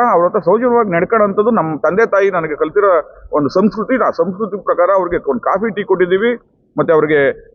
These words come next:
ಬಂದಾಗ ಒಂದು ಸನ್ಮಾನ ಮಾಡ್ಬೇಕು, ಏನೋ ಒಬ್ಬ ದೊಡ್ಡ ವ್ಯಕ್ತಿ ನಮ್ಮ ಮನೆಗೆ ಬಂದಿದ್ದಾಗ ಅದು ಒಂದು ಮಾಡ್ಬೇಕು ಅಂತೇಳಿ ನಾನು ಪೇ-, ಪೇಟ ಮತ್ತೆ ಶಾಲ್ ಹಾಕಿ ನಾನು ಸನ್ಮಾನ ಮಾಡೋದು ನಿಜ. ಆದ್ರೆ ನಾನು ಯಾವ್ದನ್ನ ಆಗ್ಲಿ ಬಿ ಜೆ ಪಿ ಶಾಲ್ ಹಾಕ್ಸ್ಕೊಂಡಿದ್ದೀನ? ಮತ್ತೆ ಅವ್ರು ಬಂದಾಗ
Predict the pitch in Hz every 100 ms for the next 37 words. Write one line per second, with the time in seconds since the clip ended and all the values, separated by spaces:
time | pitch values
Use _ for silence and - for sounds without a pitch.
0 | 139 208 233 226 160 - 170 233 240 226
1 | 196 185 175 196 220 175 113 139 202 240
2 | 226 175 165 185 185 170 170 160 143 123
3 | 156 226 208 190 165 165 233 151 - 175
4 | 208 160 131 214 226 269 220 175 180 165
5 | 156 208 247 240 196 175 151 156 285 285
6 | 320 254 - - _ _ _ _ _ -
7 | 185 202 175 160 240 247 247 247 240 233
8 | 233 190 226 220 214 220 214 208 214 190
9 | 196 202 185 - _ _ _ _ _ _
10 | _ _ _ _ _ _ _ _ - -
11 | _ _ _ _ - 233 277 240 233 208
12 | 208